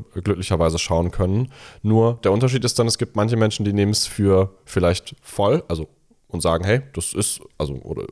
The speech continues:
bemerken gar nicht, wie, wie, wie schön das sein kann, wenn wir auf andere Teile der Welt schauen. Und der Perspektivwechsel, der jetzt dadurch entsteht, sich da aktiv dran zu erinnern, ne? Es gibt einem ja selber schon irgendwie, ähm, also ein, ein Gefühl von,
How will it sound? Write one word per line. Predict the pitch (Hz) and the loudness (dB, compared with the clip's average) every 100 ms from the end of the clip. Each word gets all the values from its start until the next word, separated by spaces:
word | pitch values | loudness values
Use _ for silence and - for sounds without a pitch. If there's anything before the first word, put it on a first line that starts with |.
| - | -14
bemerken | 67 - - 92 104 123 127 | -18 -8 -2 2 2 0 -2
gar | 104 117 | 0 0
nicht, | 117 - | -2 -4
wie, | 98 95 | -4 -2
wie, | 92 85 87 | -4 -6 -6
wie | 87 | -6
schön | - 110 117 | -2 0 0
das | 95 | 2
sein | 92 117 135 | 2 0 0
kann, | 92 92 - - - | -2 -2 -6 -20 -2
wenn | 95 | 2
wir | 90 | 2
auf | 85 | 0
andere | 95 107 90 | 0 0 0
Teile | 90 82 | 0 0
der | 80 76 | 0 2
Welt | 80 - | 0 2
schauen. | 87 87 107 131 - - - - | 2 2 2 -2 -8 -20 -20 -6
Und | 90 92 92 - - | 0 0 -2 -4 -2
der | 95 | 0
Perspektivwechsel, | 98 - 87 - 170 - 95 92 | -2 -4 -6 -6 -2 0 0 0
der | 82 | 0
jetzt | 85 - | 0 2
dadurch | 82 78 | 2 2
entsteht, | 76 - 85 85 - - - | -2 -2 -2 -2 -2 -12 -8
sich | 92 - | -4 -2
da | - | -2
aktiv | 104 - - | -2 -6 -6
dran | 90 | -6
zu | 87 80 | -4 -2
erinnern, | 73 82 127 113 117 - _ _ - | -2 0 2 2 2 -2 _ _ -4
ne? | 95 113 131 - - | 0 0 0 -10 -8
Es | - | -4
gibt | 120 101 | 0 2
einem | 98 | 2
ja | 95 | 4
selber | 98 117 113 | 4 4 2
schon | - 90 | 0 -2
irgendwie, | 82 82 80 80 - _ _ - | -2 -4 -4 -6 -8 _ _ -6
ähm, | 82 80 80 80 _ - | -4 -2 -6 -10 _ -12
also | 80 76 - | -6 -6 -6
ein, | 82 80 80 | -8 -8 -8
ein | 82 | -10
Gefühl | - 85 104 98 | -8 -4 -2 -2
von, | - 85 85 85 | -2 0 0 -4